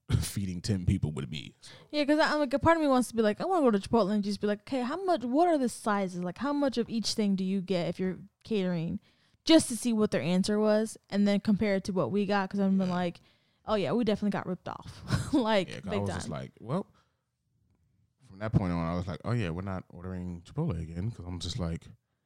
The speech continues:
Speaker 1: I'm not ordering, but not catering. 'Cause I was just
Speaker 2: Yeah.
Speaker 1: like,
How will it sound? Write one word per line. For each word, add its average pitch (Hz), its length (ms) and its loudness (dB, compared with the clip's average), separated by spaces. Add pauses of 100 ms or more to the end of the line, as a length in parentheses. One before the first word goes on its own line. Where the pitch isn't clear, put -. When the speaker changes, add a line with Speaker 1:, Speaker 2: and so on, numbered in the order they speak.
(1160)
Speaker 1:
I'm 95 80 -2
not 101 180 -2
ordering, 80 360 -2
but 73 100 -8
not 82 180 -8 (180)
catering. 71 540 -8
'Cause 85 140 -12
I 82 80 -4
was 85 160 -4
just 208 180 -4
Speaker 2:
Yeah. 80 60 -6
Speaker 1:
like, 57 140 -10